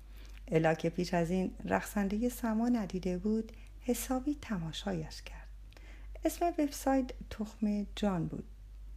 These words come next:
و شعری هم با همین عنوان داشت: «مانند پرندهٔ غریب نتوانی پرید، مادامی که آن جایی در پوست تخم جان. نترس و بشکن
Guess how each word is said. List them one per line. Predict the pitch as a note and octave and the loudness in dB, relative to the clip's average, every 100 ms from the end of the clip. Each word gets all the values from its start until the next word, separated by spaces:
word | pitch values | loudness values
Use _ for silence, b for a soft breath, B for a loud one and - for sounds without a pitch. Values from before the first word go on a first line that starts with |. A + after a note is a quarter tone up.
| b b b b | b b b b
و | F3 | 0
شعری | - G3 G#3 | 4 4 6
هم | G#3+ G#3+ G#3+ G#3 | 4 4 4 4
با | F3 | 4
همین | D#3+ G#3 A3+ G#3+ - | 0 2 4 4 2
عنوان | E3+ D#3+ D#3 D#3 D#3 D#3+ E3 - | 2 2 2 0 0 -2 -4 -8
داشت: | - - D#3 - - - - - - - B B B B B | -10 -8 -10 -8 -8 -10 -14 -16 -16 -14 B B B B B
«مانند | C4 C#4+ D4+ D#4 | 8 10 8 6
پرندهٔ | D4+ C#4+ C4 B3+ B3+ C4+ B3+ | 2 2 4 6 6 4 2
غریب | - F3+ E3 E3+ E3+ D#3+ - - - - | 0 0 2 4 4 0 -6 -14 -10 -2
نتوانی | F#3 G#3+ A3 - E3 C#3+ D3 F3+ - | 2 2 0 -4 -6 -6 -6 -6 -8
پرید، | E3+ F3 - - - b b b b | -8 -6 -6 -10 -12 b b b b
مادامی | E3 D#3 D#3+ D#3 D#3 | 6 6 6 4 2
که | - E3+ | 2 0
آن | - F3 E3 | 2 2 2
جایی | F3+ F3 E3+ E3+ E3+ B B B B - | 2 2 2 2 -2 B B B B -2
در | C#3 - - - | -2 -2 -10 -8
پوست | - A3 - - G3+ F#3 F3+ - | 0 0 0 0 2 4 0 -2
تخم | F#3+ - - E3+ | -6 -4 -2 0
جان. | D#3+ E3 - E3+ - - b b b D4 | 0 -4 -4 -8 -10 -14 b b b 0
نترس | E4 - E4+ - | 0 0 -6 -2
و | D4+ | -2
بشکن | - D#4 - - F3 | 0 0 0 -2 0